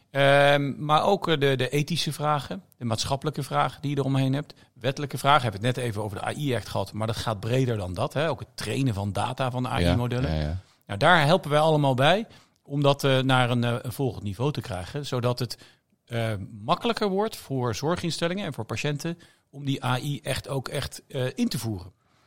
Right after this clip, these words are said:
Speaker 1: En
Speaker 2: Hey,
Speaker 1: te kunnen
Speaker 2: en, en
Speaker 1: beoordelen.
Speaker 2: even, even tussendoor vraagje, want nou zag ik dat de Nederlandse A I-coalitie heeft die, die sectoren,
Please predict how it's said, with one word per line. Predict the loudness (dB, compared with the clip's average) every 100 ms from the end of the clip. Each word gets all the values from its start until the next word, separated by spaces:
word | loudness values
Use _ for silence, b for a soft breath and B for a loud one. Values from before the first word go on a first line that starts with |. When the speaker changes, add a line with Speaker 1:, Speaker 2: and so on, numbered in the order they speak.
| -2
Speaker 1:
En | 6
Speaker 2:
Hey, | 6
Speaker 1:
te |
kunnen | 8 6
Speaker 2:
en, | 4
en |
Speaker 1:
beoordelen. | 4 2
Speaker 2:
even, | 2
even | -2 -2
tussendoor | -4 -2 2 2 4
vraagje, | 4 4 0
want | 2
nou | 4 6
zag | 4 2
ik | 0
dat | -2 -2 -6
de | -4 0 2 0
Nederlandse | 0 0 0 -2 -2
A | -2
I-coalitie | 2 2 2 0
heeft | 0 -2
die, | -4
die | -8 -10 -10
sectoren, | -6 -6 0 2 4 4 2 2 0 -2